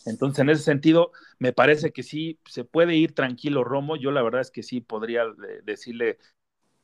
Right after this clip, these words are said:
pero sí necesitarían como revisar, eh, el tema de, pues, con la lana que le den, comprar a alguien que,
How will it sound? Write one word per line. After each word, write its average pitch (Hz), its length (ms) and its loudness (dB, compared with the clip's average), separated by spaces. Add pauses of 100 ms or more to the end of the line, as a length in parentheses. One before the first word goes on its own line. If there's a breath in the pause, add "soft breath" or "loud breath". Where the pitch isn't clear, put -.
(1400 soft breath)
pero 120 280 2
sí 143 240 -8
necesitarían 147 960 -4
como 117 320 -6
revisar, 107 800 -4
eh, 98 340 -4
el 98 140 -16
tema 120 280 -2
de, 104 240 -4
pues, 104 200 -20
con 107 160 -2
la 101 80 0
lana 131 260 2
que 131 100 -8
le 117 120 -2
den, 143 260 -4 (220 soft breath)
comprar 117 500 -4
a 156 120 -2
alguien 156 460 -12 (260 soft breath)
que, 113 420 -8